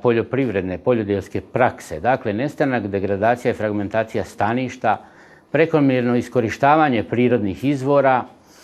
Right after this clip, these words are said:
kemizacija poljoprivrede, unošenje stranih vrsta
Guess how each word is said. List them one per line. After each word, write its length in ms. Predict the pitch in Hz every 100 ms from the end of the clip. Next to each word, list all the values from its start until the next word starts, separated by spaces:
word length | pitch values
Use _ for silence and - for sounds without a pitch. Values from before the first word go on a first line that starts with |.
| - - _
kemizacija 720 | 147 147 131 143 151 156 139
poljoprivrede, 1000 | 117 117 104 - 131 151 156 139 143 127 - -
unošenje 680 | 131 196 170 - 127 120 98
stranih 500 | - 123 117 107 98
vrsta 460 | 139 147 165 147